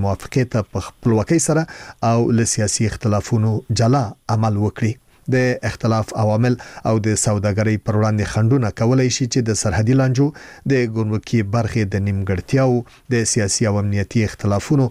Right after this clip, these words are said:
او د سوداګریزو موافقو په تفسیر کې د توپیرونو په ګډون بیلابیل مسایل وي. خیر محمد محمدي لیکلي د سیاست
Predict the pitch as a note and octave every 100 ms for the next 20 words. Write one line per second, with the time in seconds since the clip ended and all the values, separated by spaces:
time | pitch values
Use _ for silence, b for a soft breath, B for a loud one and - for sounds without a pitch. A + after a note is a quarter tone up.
0 | B B - A#2+ A2 G2+ A2+ G#2 G2+ G#2
1 | G#2 A2 G#2 G2 - - D3+ C3+ - A2
2 | - - - D3+ - G#2 G2 - G#2 -
3 | A#2 D3+ C3+ - G#2+ G#2 G#2+ G2 B B
4 | B B _ B2 C3 G2+ G#2+ G2 G2 -
5 | G2+ G2 G2 G2+ B B B B B _
6 | _ - - - _ - - - D3 C3+
7 | B2+ C3+ C#3+ C3 B2 A#2 A#2+ C3 C3 A#2
8 | B2+ B2 A2+ A2+ A2+ - - - G#2+ -
9 | A#2+